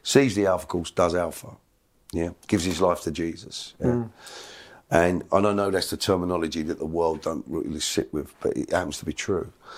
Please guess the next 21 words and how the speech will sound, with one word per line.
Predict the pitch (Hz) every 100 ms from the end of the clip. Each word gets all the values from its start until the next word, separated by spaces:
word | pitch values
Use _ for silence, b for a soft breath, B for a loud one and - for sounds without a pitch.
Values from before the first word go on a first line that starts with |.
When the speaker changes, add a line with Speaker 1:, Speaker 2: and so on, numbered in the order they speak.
| B B B B
Speaker 1:
So, | - 90 90 - -
it, | 107 -
all | 123
right, | 117 107
it | 117
connects | - 131 131 - -
with | 104 90 76 _ _
the | - 92 - -
power | 104 101 90
greater | 95 90 78
than | 80
us. | 76 - - -
Speaker 2:
Yeah. | 110 - B B B B B -
Speaker 1:
Okay, | 85 95 87
which | 82 -
is | 78
Jesus, | - 85 76 78 -
in | 76
my | 73 73
opinion. | - - - - _ B B B B B
So, | - - 87 85